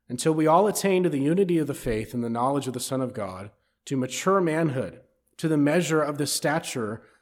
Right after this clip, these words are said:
of the fullness of Christ, so that we may no longer be children, tossed to and fro by the waves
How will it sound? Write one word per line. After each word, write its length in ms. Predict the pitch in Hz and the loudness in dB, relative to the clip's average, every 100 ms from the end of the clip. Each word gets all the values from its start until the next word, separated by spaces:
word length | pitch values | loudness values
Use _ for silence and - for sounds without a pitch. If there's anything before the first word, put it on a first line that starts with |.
| _ | _
of 140 | - 135 | -4 -2
the 100 | 139 | -2
fullness 440 | - 160 147 135 | 2 4 4 2
of 120 | 131 | -2
Christ, 640 | - 147 123 87 - - - _ _ | -6 -6 -6 -8 -14 -16 -18 _ _
so 200 | - 190 | 0 2
that 260 | 190 208 208 | 4 4 4
we 120 | 196 | 4
may 200 | 180 175 | 4 6
no 160 | 170 175 | 4 6
longer 420 | 170 175 208 190 | 6 6 4 2
be 140 | 170 | 0
children, 560 | 165 - 190 170 131 98 | -2 0 0 0 -4 -4
tossed 400 | - 147 160 - | 0 2 2 0
to 160 | 190 | 2
and 140 | 165 143 | 4 2
fro 360 | - 147 147 | 0 0 2
by 140 | 151 123 | 0 -2
the 120 | 110 | -4
waves 580 | 101 123 143 143 139 | -2 0 0 -2 -4